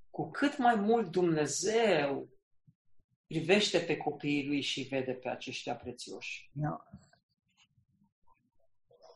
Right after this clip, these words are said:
Speaker 2: almost every day,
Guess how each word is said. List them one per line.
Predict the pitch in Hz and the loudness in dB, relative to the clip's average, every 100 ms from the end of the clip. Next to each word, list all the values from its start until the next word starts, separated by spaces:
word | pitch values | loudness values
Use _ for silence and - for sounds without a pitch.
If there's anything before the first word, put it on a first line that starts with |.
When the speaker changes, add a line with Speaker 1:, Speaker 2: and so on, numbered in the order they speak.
| - - - - - - - - - - - - _ - - - _ _ - | -20 -18 -16 -14 -14 -14 -14 -14 -16 -20 -20 -20 _ -20 -20 -20 _ _ -2
Speaker 2:
almost | 147 156 156 - | 4 6 6 6
every | 160 160 180 | 6 8 6
day, | 156 139 131 120 117 | 6 4 4 2 -2